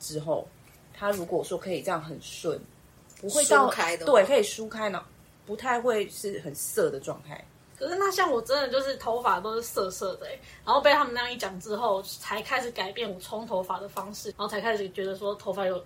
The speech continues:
Speaker 3: 好像护发乳真的是有效，要不然我之前真的觉得护发乳怎么护都是头发还是毛躁。然后我就很好奇说，是不是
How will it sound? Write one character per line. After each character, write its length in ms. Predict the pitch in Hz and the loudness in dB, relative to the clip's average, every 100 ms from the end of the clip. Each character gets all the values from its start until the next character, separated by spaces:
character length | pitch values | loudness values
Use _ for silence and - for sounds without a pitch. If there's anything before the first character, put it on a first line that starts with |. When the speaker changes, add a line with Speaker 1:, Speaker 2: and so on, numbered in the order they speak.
| - - | -14 -10
Speaker 3:
好 140 | 185 | -2
像 120 | 262 | 0
护 160 | 285 269 | 0 2
发 120 | 214 | 2
乳 100 | 185 | 2
真 100 | 214 | -2
的 80 | 208 | -4
是 120 | 208 | -6
有 100 | - | -6
效， 240 | - 165 269 | -8 -4 4
要 60 | |
不 80 | 285 | 8
然 80 | 277 | 8
我 60 | 214 | 6
之 100 | 226 | -2
前 140 | 196 | -4
真 60 | 220 | -4
的 60 | 202 | -4
觉 160 | 190 | -4
得 100 | 190 - - | -4 -8 -14
护 120 | - 254 | -8 6
发 160 | 196 | 6
乳 180 | 202 180 - | 6 -2 -12
怎 100 | 226 | -6
么 120 | 240 | -6
护 280 | - 381 294 | 2 4 6
都 140 | 302 | 6
是 100 | - | 4
头 200 | - 247 | -2 -4
发 100 | 226 185 | 0 0
还 60 | |
是 80 | 226 | 0
毛 240 | 214 - - | -6 -6 -8
躁。 200 | 226 - - - | -8 -8 -16 -6
然 100 | 254 | 4
后 80 | 320 | 6
我 40 | 262 | 8
就 80 | 277 | 6
很 100 | 240 | 6
好 160 | 214 247 | 4 4
奇 140 | 226 | 4
说， 180 | 196 226 | -4 -4
是 60 | 277 | -4
不 80 | |
是 240 | 277 277 | -2 -2